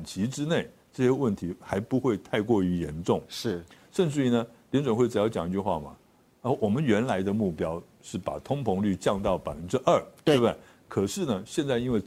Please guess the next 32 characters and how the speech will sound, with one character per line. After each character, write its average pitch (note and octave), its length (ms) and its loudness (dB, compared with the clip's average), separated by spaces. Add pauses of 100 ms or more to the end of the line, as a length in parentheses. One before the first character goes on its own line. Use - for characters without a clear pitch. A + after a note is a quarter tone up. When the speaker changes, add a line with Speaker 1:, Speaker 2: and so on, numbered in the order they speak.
(140)
Speaker 1:
全， A2 340 2 (140)
整 D3 320 2
体 E2+ 240 -2
市 D3 240 -4
场 - 260 -10
的 F#2 360 -4
这 B2+ 100 0
个 G#2 80 2
问 C3 260 6
题， D#2+ 360 -8
哈， F2 180 -4 (100)
还 G#2 120 0
有 G#2 80 4
经 C#3 220 -2
济 D3 140 -2
景 F2+ 220 -8
气 A2+ 120 0
的 G#2 80 4
问 G2 180 2
题， D2+ 220 -12 (300)
所 - 160 6
以 F#3 40 6
呢， B2+ 120 2
我 F#2+ 160 -2
们 G#2 100 -2
把 A#2 120 0
它 F2 120 -4
略 D3 260 0
微 F#2 240 0
调 F2+ 300 -2
高 B2 280 2
到 C#3 260 2